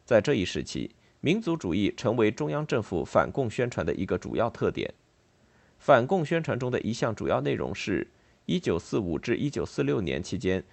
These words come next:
苏联军队对东北的占领，他们在当地的劣行，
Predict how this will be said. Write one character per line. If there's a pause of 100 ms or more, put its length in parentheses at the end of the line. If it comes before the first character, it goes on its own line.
(120)
苏
联
军
队
对
东
北
的
占
领， (560)
他
们
在
当
地
的
劣
行，